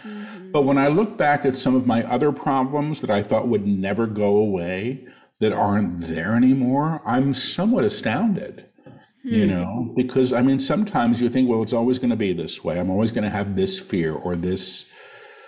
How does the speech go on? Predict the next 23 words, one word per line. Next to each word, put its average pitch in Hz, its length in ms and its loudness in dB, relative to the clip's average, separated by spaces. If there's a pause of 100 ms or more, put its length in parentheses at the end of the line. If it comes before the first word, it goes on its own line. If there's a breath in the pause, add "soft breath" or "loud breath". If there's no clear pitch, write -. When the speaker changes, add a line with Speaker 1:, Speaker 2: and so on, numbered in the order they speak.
(160 loud breath)
Speaker 2:
worry 113 560 4
or 95 220 0
this 92 220 -2
shame 82 920 -2 (200)
or 95 140 -2
this 90 240 0
problem." 90 1000 0
And 107 200 2
then 107 220 2
one 113 200 2
day 107 160 2
you'll 101 260 2
realize 101 520 0
you 107 80 -2
just - 580 -6
don't 87 240 -4
have 120 320 -6
it 214 100 -2
anymore. 76 600 -8
It's - 240 -10
not 104 200 -4
hanging 113 300 -2
out. 185 500 -4